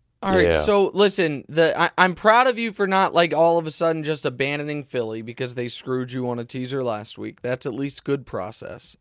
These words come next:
Speaker 1: Um, and I don't think Dallas is gonna blow 'em out. So, uh, that one worries me a little, but not that much. I, the San Francisco one, you're not getting a ton of key numbers. You're teasing them down to minus four.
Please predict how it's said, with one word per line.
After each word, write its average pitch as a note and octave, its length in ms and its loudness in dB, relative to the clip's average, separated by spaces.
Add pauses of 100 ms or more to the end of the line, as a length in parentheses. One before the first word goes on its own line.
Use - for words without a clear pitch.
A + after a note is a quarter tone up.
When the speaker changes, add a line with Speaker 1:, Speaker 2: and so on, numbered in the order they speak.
Speaker 1:
Um, B2 520 2
and C#3 160 0
I C#3+ 100 4
don't D#3 160 0
think C#3+ 160 -6
Dallas C3 300 0
is - 60 -12
gonna B2 180 -8
blow A#2 300 -2
'em A2 100 -10
out. F#2+ 240 -12 (420)
So, B2 640 4
uh, A#2+ 400 4
that D#3 160 6
one D3+ 200 0
worries C#3 300 0
me C3 120 -6
a A#2+ 80 -2
little, B2+ 240 -2
but A#2+ 160 -6
not A#2+ 220 -2
that A2+ 200 0
much. G2 400 -14
I, E3 160 6 (1600)
the E3+ 100 4
San C4+ 340 4
Francisco B3 580 -2
one, D#3+ 300 2
you're E3 100 -2
not G#3+ 220 2
getting A3+ 220 0
a G3+ 40 0
ton G3+ 320 -2
of F3+ 120 -4
key F#3 240 -6
numbers. A#2+ 640 -4 (520)
You're D3+ 160 -2
teasing G#3+ 380 -2
them G3+ 140 -2
down G3 240 2
to D#3+ 80 0
minus D#3+ 500 -2
four. C#3+ 560 2